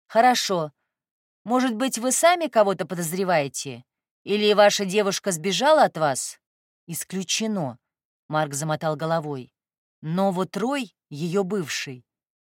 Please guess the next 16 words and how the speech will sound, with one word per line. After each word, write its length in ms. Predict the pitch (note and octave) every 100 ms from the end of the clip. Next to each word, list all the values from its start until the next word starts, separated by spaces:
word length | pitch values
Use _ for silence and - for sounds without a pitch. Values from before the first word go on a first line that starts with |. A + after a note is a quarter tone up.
| _
я 260 | D#3+ F3+ F#3+
говорил 420 | G3 A3 G#3 D#3+
с 160 | - -
ним. 300 | C#3+ A#2+ - _ _ _ _ _
Мне 340 | E3 F#3 G3+
кажется, 480 | F#3+ A3 A3 A3 G3+
что 220 | - -
он 80 | G3+
может 320 | G3+ G#3+ G3+
быть 160 | F3+ G3
замешан». 720 | F#3+ G#3+ F3 C3+ - B2+ A#2+ _ _ _ _ _ _ _ _ -
Марк 340 | D#3+ D#3+ -
подписал 500 | D#3 - E3 - E3
документы 640 | D3 D#3+ F3 F#3+ G#3+ -
и 80 | F#3
вышел. 540 | D#3+ D#3+ - C#3 A#2